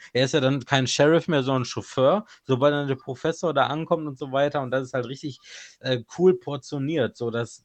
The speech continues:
jede, ähm, jede, äh, Figur in dem Film hat so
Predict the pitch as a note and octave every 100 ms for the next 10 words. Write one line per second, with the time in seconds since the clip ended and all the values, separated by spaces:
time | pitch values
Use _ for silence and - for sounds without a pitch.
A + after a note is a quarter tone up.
0 | B2 B2 C#3 E3+ D3 C#3 - B2 B2+ B2
1 | A#2+ G#2 C3 C#3+ C#3 C3+ - - _ _
2 | - B2 A#2 - C3+ B2+ D#3+ D#3+ D3 C#3
3 | A#2+ - C#3+ C#3 C3+ C3 - C#3 C3